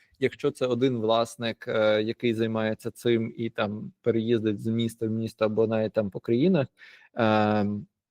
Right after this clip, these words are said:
це не так ризиковано, але прецеденти трапляються, коли навіть на рівні власника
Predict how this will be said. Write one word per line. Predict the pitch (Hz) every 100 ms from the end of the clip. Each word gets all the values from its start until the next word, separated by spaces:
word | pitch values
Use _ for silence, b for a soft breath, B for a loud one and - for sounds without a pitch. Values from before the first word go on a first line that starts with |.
| _ _ _ _
це | - 139
не | 139
так | 127 120 107 -
ризиковано, | 113 120 - 120 127 151 190 - _ _ _
але | - 120 123
прецеденти | 120 120 - 117 123 196 190 135
трапляються, | - 131 135 - 127 139 180 -
коли | - 127 131
навіть | 127 120 117
на | 123
рівні | 123 123 117
власника | 107 120 190 - 156 - 139